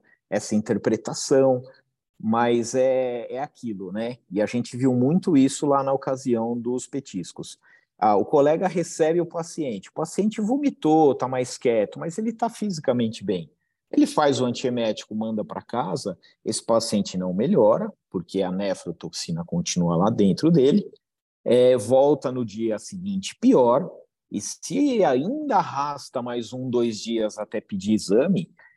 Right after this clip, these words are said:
esse cara, ele vai, a chance de ele morrer é enorme, tá? Os casos que a gente tem pego de lírio em gato, uva em cachorro, é,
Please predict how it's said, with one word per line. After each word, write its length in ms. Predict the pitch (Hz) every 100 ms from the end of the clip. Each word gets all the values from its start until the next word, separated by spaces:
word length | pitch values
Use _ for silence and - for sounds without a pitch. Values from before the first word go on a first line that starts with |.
| _
esse 260 | 110 - 151
cara, 500 | - 113 110 131 139 - _ _
ele 400 | 107 113 120 131
vai, 460 | 127 110 107 110 120 _ _ _ _ _ _ _ _ _ _
a 120 | -
chance 340 | - 113 107 -
de 80 |
ele 100 | 113
morrer 460 | 113 110 101 107 113
é 240 | 110 101 -
enorme, 600 | 117 139 95 90 82 - _
tá? 220 | 101 110 - - - -
Os 200 | 180 -
casos 400 | 160 180 202 -
que 80 |
a 60 | 185
gente 300 | 170 170 -
tem 180 | 170 165
pego 420 | - 107 101 95
de 160 | 95 113
lírio 260 | 120 131
em 160 | 127 107
gato, 560 | 101 107 113 104 -
uva 180 | 110 107
em 80 | 107
cachorro, 640 | - - - 120 123 90 - _ _ _ _ _ _ -
é, 400 | 117 120 120 -